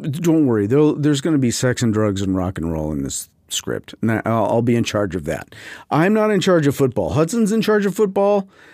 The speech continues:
and I will try to figure out how to add in sex, drugs, and rock and roll, and, uh, neuroses,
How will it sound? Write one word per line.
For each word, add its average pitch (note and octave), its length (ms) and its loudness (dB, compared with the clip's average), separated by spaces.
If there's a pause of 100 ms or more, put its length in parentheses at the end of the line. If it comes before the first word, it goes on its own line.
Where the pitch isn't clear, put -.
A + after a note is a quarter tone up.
(180)
and C#3 160 0
I F3 160 2
will G3 140 4
try E3+ 220 0
to D#3+ 80 -2
figure D#3+ 280 -2
out C#3+ 80 0
how C#3 120 2
to B2+ 140 0
add C3 220 2
in A#2+ 220 2
sex, B2+ 380 -2
drugs, A#2 360 0
and G#2 160 0
rock G2+ 220 -2
and G2 160 -2
roll, F#2+ 320 -2 (1700)
and, G#2 460 0
uh, G#2+ 180 2
neuroses, A#2 1080 2